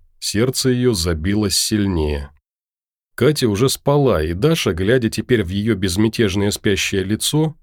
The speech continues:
ощутила жалость к ней, вспомнив, что она пережила сегодня.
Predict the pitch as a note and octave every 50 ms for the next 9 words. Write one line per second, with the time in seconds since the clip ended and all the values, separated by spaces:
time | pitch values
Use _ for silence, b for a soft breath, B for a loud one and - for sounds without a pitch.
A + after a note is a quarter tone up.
0 | _ _ - D#2 - - A#2 A2+ D#3+ E3 D3 C#3+ C#3 A#2+ G#2 A#2+ D3 D#3 C#3 A2
1 | F#2 - - - - F#2 F2 E2+ D#2 D2+ D#2+ - _ _ _ _ _ - - -
2 | - C3+ D3 C#3 C3 A#2+ G#2 - - - - G2 G#2 A2+ A#2 A2+ - A2+ G#2 A2+
3 | A2 F#2 G2+ A2+ A#2+ A#2+ A2+ G2 E2 - - - F#2 F2+ F#2 F#2 F2 D2+ D#2+ D#2
4 | D2 C#2+